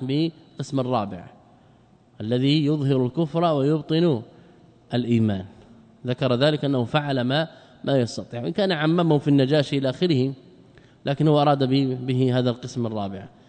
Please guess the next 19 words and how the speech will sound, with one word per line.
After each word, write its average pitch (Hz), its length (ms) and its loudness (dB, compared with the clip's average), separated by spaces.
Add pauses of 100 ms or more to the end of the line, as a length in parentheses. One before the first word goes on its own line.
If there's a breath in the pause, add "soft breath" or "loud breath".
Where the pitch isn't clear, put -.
(320 soft breath)
قال: 175 200 2
"وكلام 175 480 2
تقي 170 380 0
الدين 151 240 0
أبي 139 180 -2
العباس 135 600 0
يؤيد 160 500 0
ما 143 180 2
ذكره 139 440 -2
شيخنا 127 380 -2
رحمه 123 400 -2
الله، 104 260 -4 (540 loud breath)
فإنه 165 540 2
قال: 135 380 2 (100)
'إذا 151 180 0
اتقى 165 360 -4
الله 165 400 0
ما 147 120 2
استطاع، 107 500 -6